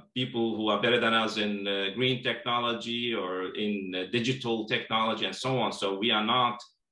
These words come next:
specialized in what we look at the whole picture. As you see in what, the map behind me,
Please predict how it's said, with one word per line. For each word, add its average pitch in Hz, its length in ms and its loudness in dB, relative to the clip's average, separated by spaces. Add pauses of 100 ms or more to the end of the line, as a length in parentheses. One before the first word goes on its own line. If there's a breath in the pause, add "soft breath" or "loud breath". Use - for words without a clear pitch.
(120)
specialized 113 720 0
in 101 220 -6
what 104 280 -2
we 120 200 2
look 131 220 2
at 107 140 0
the 104 60 0
whole 107 360 -4
picture. 113 460 0
As - 160 0
you 123 100 0
see 127 260 0
in 104 160 0
what, 104 180 -4
the 101 120 -4
map 113 280 2
behind 123 400 2
me, 104 240 -2